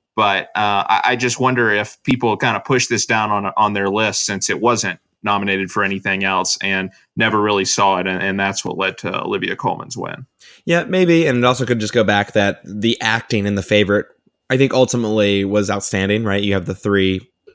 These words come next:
Speaker 2: eh, you have
Speaker 1: Yeah.
Speaker 2: the three lead women. And then you also, of course, have Nicholas Hoult in there as well. And, and it, I almost view this as an award for the, for the, the cast of The Favorite. And of course, Olivia Colman takes it home. And, and I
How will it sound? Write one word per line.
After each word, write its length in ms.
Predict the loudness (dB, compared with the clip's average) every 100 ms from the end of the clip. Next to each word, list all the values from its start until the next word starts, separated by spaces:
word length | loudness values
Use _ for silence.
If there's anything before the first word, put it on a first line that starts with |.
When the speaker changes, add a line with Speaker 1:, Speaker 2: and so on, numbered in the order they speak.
| -14
Speaker 2:
eh, 100 | -14 -8
you 160 | -2 2
have 80 | 2
Speaker 1:
Yeah. 40 |
Speaker 2:
the 60 | 4
three 200 | 4 6
lead 400 | 6 6 4 2 -2
women. 400 | 2 4 4 0
And 80 | 0
then 60 |
you 120 | 2 2
also, 200 | 2 2
of 120 | 0
course, 200 | 2 2
have 140 | 2 -2
Nicholas 300 | 0 -2 -2
Hoult 240 | -4 -4 _ -20 _
in 140 | -2 2
there 160 | 2
as 100 | 2
well. 240 | 4 4 4
And, 140 | 2 0
and 300 | 0 -2 -6 _ _ -2
it, 160 | -2 -4 -14 -4
I 120 | 2 4
almost 300 | 4 2 4
view 140 | 2
this 140 | 4
as 120 | 2 2
an 80 | 2
award 380 | 4 6 6 4
for 140 | 0
the, 320 | 2 0 -2 _ _ -2
for 200 | 4 6
the, 120 | 4
the 240 | 2 0
cast 480 | 0 -2 -2 -2 -6
of 220 | -4 -4
The 80 | -2
Favorite. 320 | -2 -2 0
And 80 | -2
of 80 | 0
course, 200 | 4 4
Olivia 180 | 4 2
Colman 260 | 0 0 2
takes 220 | 0 0
it 60 | -2
home. 180 | 0
And, 80 | 0 0
and 100 | 2
I 200 | 2